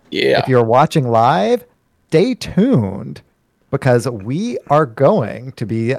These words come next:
Speaker 2: casting that match. It's gonna be a blast. Uh, Kenray and Corbett has already happened, and Corbett has taken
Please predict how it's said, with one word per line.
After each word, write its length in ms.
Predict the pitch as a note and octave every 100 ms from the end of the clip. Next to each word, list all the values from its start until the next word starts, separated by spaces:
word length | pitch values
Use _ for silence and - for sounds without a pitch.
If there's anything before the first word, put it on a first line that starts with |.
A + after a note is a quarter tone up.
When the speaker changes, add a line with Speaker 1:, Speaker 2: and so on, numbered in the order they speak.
| -
Speaker 2:
casting 560 | - D3 F3 - G3+ B2
that 220 | C#3 D3+
match. 380 | C3+ D3+ - -
It's 80 |
gonna 200 | - G#2+
be 160 | G#2+ E3+
a 60 | A#3
blast. 640 | C3 A2 - - - - - _ _ _ _
Uh, 360 | C3+ A#2 A2 A2
Kenray 440 | C#3 E3+ E3 F#3+
and 100 | D#3+
Corbett 540 | - B2+ C3 G#3 A#3+
has 180 | A#2+ B2+
already 580 | - - A#2+ B2+ B2 B2
happened, 560 | F#2 A#2+ - A#3+ C#4+ B3 _ _ _
and 140 | A#2 A#2+
Corbett 640 | - C3 F3 D#3 E3 A3+
has 420 | - - C3+ D3 C3+ - -
taken 600 | - A#2+ C#3 F#3 F#3+